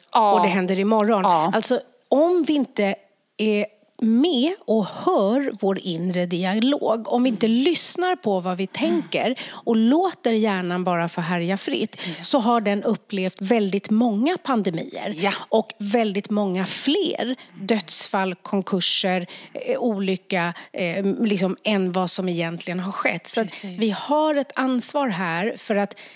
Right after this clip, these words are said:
Speaker 2: ta makt över det vi kan påverka. Och jag får många mejl nu, eh, flera som har, eh, när det gäller självledarskapsutbildningen. Och så känner de just nu att det är svårt att sätta mål.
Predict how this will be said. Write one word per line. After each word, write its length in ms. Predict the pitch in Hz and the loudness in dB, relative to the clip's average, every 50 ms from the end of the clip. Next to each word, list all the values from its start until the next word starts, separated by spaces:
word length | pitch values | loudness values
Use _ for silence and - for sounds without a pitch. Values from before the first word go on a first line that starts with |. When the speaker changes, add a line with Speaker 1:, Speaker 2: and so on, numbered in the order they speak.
| - - _ _ | -20 -20 _ _
Speaker 2:
ta 160 | - - 233 | -4 -2 0
makt 400 | 226 233 254 269 254 - - - | 2 2 2 0 -2 -4 -2 -2
över 140 | 233 208 208 | -2 -2 0
det 120 | 190 196 | -2 0
vi 100 | 185 185 | -2 -2
kan 200 | 180 - 190 180 | -2 -4 -4 -4
påverka. 600 | 185 196 208 190 180 170 175 170 175 170 - 190 185 | -2 -2 -2 0 0 0 -2 -2 -2 -2 -2 -4 -2
Och 260 | - 269 240 233 - - - - - - - - | 0 2 0 0 -2 -6 -14 -20 -20 -20 -10 -2
jag 160 | - 285 285 | 0 0 2
får 200 | - - 320 302 | 2 2 2 4
många 340 | 277 269 269 269 262 254 254 | 4 2 2 0 0 0 0
mejl 440 | 254 262 277 294 311 311 311 294 277 | 0 2 2 2 2 2 2 2 2
nu, 360 | 220 185 180 185 208 240 262 | 2 2 2 2 2 2 2
eh, 160 | - - 214 | 0 -2 -4
flera 360 | 202 - - 247 214 202 208 202 | -4 -2 0 0 2 2 2 0
som 360 | - - 208 196 202 - - | 2 2 2 0 0 -2 -4
har, 300 | - 180 196 196 196 202 | -4 -2 0 0 0 0
eh, 340 | 208 - - - - - - | -2 -2 -2 -2 -2 -2 0
när 140 | 214 208 196 | 0 0 2
det 60 | 196 | 2
gäller 340 | 202 196 190 190 190 190 180 | 2 2 2 0 0 -2 -2
självledarskapsutbildningen. 1400 | - - 202 196 202 214 226 220 - - 214 196 - 240 - _ - 285 269 254 220 175 170 202 220 226 247 - - - - - - | 0 0 0 0 0 0 0 0 0 0 0 0 -2 -4 -4 _ 0 0 0 0 0 -2 -4 -4 -4 -4 -4 -6 -8 -14 -18 -18 -20
Och 320 | - - - - 220 226 | -20 -16 -6 -4 -2 -2
så 200 | - - 240 233 - | 0 0 0 0 0
känner 400 | - - - - 240 214 220 208 | 0 0 2 2 2 2 2 2
de 140 | 214 214 208 | 2 2 2
just 300 | 196 226 208 - - - | 0 0 0 0 0 0
nu 140 | 214 196 190 | 0 0 0
att 80 | 185 | 0
det 80 | - 220 | 0 0
är 40 | 202 | 0
svårt 520 | - - - - 240 240 233 214 - - - | 0 0 0 2 2 2 2 0 -2 -6 -4
att 80 | 214 - | -2 -2
sätta 300 | - 208 196 - 220 202 | 0 -2 -2 -2 -2 0
mål. 360 | 220 214 - - - - | 0 0 -2 -4 -8 -12